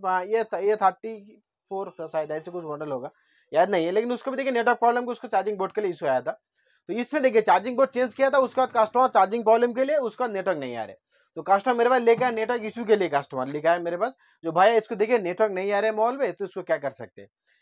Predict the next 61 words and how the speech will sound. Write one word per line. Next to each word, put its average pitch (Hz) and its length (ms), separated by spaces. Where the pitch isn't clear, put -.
क्योंकि 220 160
तो 233 100
मैंने 233 220
इसको 247 180
जब 226 200
मॉल 220 240
को 240 100
ओपन 233 300
किया 254 180
ना, 220 100
तो 190 120
मैंने 208 220
देखा 220 240
उसमें 220 180
देखिए 202 160
चार्जिंग 202 340
बोर्ड 214 140
चेंज 202 280
है। 262 60
तो 170 60
मैंने 214 220
उसको 254 180
पूछा 254 220
था, 240 80
"भाई, 240 200
इसके 240 260
चार्जिंग 220 360
बोर्ड 233 120
चेंज 226 220
किया 240 140
था, 240 40
कितने 233 320
दिन 226 160
हो 143 120
रहे 107 100
हैं?" - 80
तो 165 40
उन्होंने 240 200
बोला 247 200
था 262 80
कि, 262 100
"मैंने 233 220
चार्जिंग 202 260
बोर्ड 240 140
चेंज 226 200
किया, 247 140
दो 202 140
तीन 214 200
दिन 220 120
हो 208 100
रहे 190 100
हैं, - 60
चार्जिंग 180 300
बोर्ड 220 120
चेंज 208 220
करने 185 140
के 202 60
बाद 208 140
इसको 208 160
नेटवर्क 185 340
का - 100